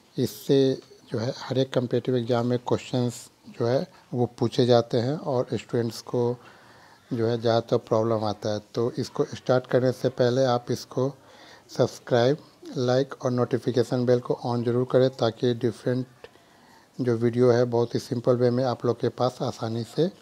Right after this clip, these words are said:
ये पहुंच सके। इसमें है क्या, सबसे फर्स्ट topic है types of variation। Variation जो है, वो कितने type का होता है? तो variation का जो type होता है,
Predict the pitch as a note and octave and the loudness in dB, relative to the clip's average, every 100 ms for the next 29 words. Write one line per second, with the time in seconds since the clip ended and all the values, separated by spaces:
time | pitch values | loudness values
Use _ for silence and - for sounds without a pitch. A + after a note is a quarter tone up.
0 | _ _ - _ B2 G#2+ A2 G#2+ - G#2 | _ _ -20 _ -10 -4 -2 -2 -2 -6
1 | - A2+ - _ - - - C3 - C3 | -6 -10 -12 _ -20 -20 -8 -8 -2 -2
2 | A#2+ C3+ - C3 E3 - _ - - - | 0 -2 0 -2 -2 -6 _ -20 -20 -4
3 | C3 A2 C#3+ B2 - C3+ - _ _ - | -2 0 -2 -2 0 -2 -4 _ _ -20
4 | - - B2 - C3 C3 B2 C3 B2+ - | -8 0 0 2 0 0 0 4 2 2
5 | - C#3 C3+ - A#2 A2+ A#2 A#2+ - A2 | 0 2 2 -4 -2 0 2 0 0 -4
6 | A2 A2+ A#2 A2 - C#3+ C#3+ - - - | -2 0 2 0 0 0 -2 -10 -20 -20
7 | - B2 A2+ C3+ C3 C3 - - _ _ | -4 2 4 4 2 -4 -6 -20 _ _
8 | - - - C3+ B2+ A2+ - A2 G#2 A2 | -20 -6 0 2 6 4 4 0 2 0
9 | A#2+ A2 F3 - - - - _ _ - | 0 0 -2 -8 -20 -20 -20 _ _ -2
10 | B2 B2+ C#3 - A2+ A2+ A#2+ A#2+ - C#3+ | 2 2 0 -4 -2 0 2 0 0 0
11 | C#3+ C3+ - - - C3 B2+ - B2+ C3 | 0 -4 -16 -14 -2 0 0 2 2 2
12 | - B2+ - A#2+ D3+ G#3+ | 0 -4 0 0 0 -2